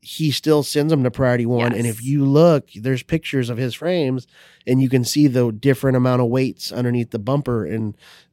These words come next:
Speaker 1: different amount of weights in certain little places
Speaker 2: Mm-hmm.
Speaker 1: to make them match.
Speaker 2: Yeah.
Speaker 1: And we're talking Roger, you
Speaker 2: Yeah.
Speaker 1: know? So
Speaker 2: Yeah.
Speaker 1: it's like,
Speaker 2: <laughs>
Speaker 1: come on, guys. Like,
Speaker 2: Come on, guys. Yeah.
Speaker 1: if you know, you know,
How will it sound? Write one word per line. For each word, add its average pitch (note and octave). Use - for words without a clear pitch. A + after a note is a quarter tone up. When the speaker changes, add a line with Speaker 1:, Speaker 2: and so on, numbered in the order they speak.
Speaker 1:
different B2+
amount B2+
of A2+
weights B2
in A2+
certain C3+
little B2+
places C#3
Speaker 2:
Mm-hmm. E3+
Speaker 1:
to C#3+
make B2
them A2+
match. -
Speaker 2:
Yeah. D#3+
Speaker 1:
And G2+
we're A2
talking A#2+
Roger, A2+
you C3
Speaker 2:
Yeah. E3+
Speaker 1:
know? A2
So B2
Speaker 2:
Yeah. -
Speaker 1:
it's -
like, D#4
Speaker 2:
<laughs> -
Speaker 1:
come C#3
on, G#2+
guys. -
Like, G#2+
Speaker 2:
Come A#4+
on, C4+
guys. D4+
Yeah. G3+
Speaker 1:
if -
you B2+
know, E3
you D3+
know, C#3+